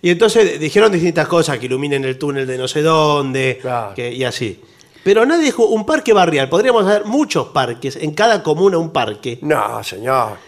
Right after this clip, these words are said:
Speaker 1: Con
Speaker 2: O
Speaker 1: una
Speaker 2: o
Speaker 1: tendencia.
Speaker 2: Sí, señor. ¿Qué quiere que diga? No me acuerdo.
Speaker 1: <laughs> Diga lo
Speaker 2: ¿De
Speaker 1: que
Speaker 2: qué
Speaker 1: quiera.
Speaker 2: tenemos nosotros?
Speaker 1: Diga lo que quiera.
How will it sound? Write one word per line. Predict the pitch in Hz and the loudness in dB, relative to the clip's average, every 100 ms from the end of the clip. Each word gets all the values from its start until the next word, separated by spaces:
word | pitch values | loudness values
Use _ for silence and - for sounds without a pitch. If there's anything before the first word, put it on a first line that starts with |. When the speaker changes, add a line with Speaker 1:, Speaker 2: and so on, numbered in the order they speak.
| _ | _
Speaker 1:
Con | - 202 | 2 4
Speaker 2:
O | |
Speaker 1:
una | 269 262 | 4 4
Speaker 2:
o | - | 4
Speaker 1:
tendencia. | 202 208 202 180 165 127 | 4 4 4 4 4 0
Speaker 2:
Sí, | |
señor. | 135 160 123 - | 2 2 0 -2
¿Qué | - 196 | 0 2
quiere | 196 165 | 2 2
que | 151 | 0
diga? | 135 123 | -2 -4
No | |
me | 131 | -6
acuerdo. | 123 120 104 101 | -4 -6 -6 -4
Speaker 1:
<laughs> | 156 160 156 - 143 - - - 170 | -4 -2 -4 -4 -8 -8 -14 0 4
Diga | 254 294 | 4 4
lo | 240 | 4
Speaker 2:
¿De | |
Speaker 1:
que | 202 | 4
Speaker 2:
qué | 196 | 4
Speaker 1:
quiera. | 277 | 4
Speaker 2:
tenemos | 233 151 139 | 4 2 2
nosotros? | 135 120 127 - 104 | 0 0 -2 -4 -8
Speaker 1:
Diga | 165 240 | -2 2
lo | 233 | 2
que | 175 | 2
quiera. | 170 175 | 2 0